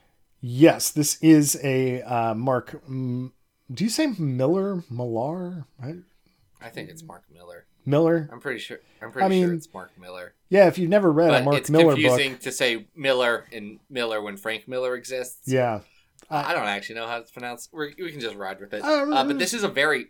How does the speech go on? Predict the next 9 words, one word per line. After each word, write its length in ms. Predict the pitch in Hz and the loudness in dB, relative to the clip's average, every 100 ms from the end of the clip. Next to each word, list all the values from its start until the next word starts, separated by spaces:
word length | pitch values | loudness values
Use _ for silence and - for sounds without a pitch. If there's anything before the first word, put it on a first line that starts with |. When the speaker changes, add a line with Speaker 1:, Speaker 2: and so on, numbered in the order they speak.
| 135 | -10
Speaker 2:
this 200 | 160 196 | -10 -8
is 80 | |
a 40 | 190 | -6
very 280 | 127 135 127 | -2 0 2
Mark 280 | 139 135 | 0 -2
Miller 280 | 123 120 113 | -2 -2 -2
comic. 500 | 107 113 104 90 - - | -2 -2 -4 -8 -16 -2
Speaker 1:
Oh, 120 | 170 | 2
yeah. 360 | 202 190 131 | 4 4 2